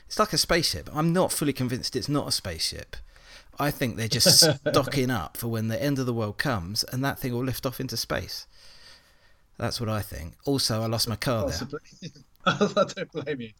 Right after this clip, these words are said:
Speaker 2: Several
Speaker 1: <laughs> I
Speaker 2: large car parks.
Speaker 1: I, I mean, basically, it's one big circle and there were car parks all the way around it. And I thought,
Speaker 2: Yeah, yeah.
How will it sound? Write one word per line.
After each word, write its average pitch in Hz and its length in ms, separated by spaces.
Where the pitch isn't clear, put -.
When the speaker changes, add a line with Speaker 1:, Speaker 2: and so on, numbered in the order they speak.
Speaker 2:
Several 160 440
Speaker 1:
<laughs> - 0
I - 20
Speaker 2:
large 127 400
car 113 180
parks. 107 440
Speaker 1:
I, 131 160
I 143 60
mean, 156 120
basically, 185 320
it's - 160
one 175 140
big 151 180
circle 156 420
and 104 80
there 123 60
were 120 80
car 139 240
parks 104 320
all 143 220
the 131 60
way 131 160
around 143 320
it. 58 160
And 139 100
I 165 160
thought, 98 520
Speaker 2:
Yeah, 104 400
yeah. 101 160